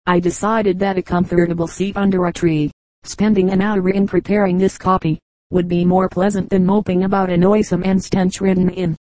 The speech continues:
providing precious little in the way of entertainment for the foreigner.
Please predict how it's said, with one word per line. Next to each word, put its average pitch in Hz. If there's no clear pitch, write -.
providing 180
precious 185
little 175
in 196
the 196
way 190
of 208
entertainment 190
for 185
the 180
foreigner. 175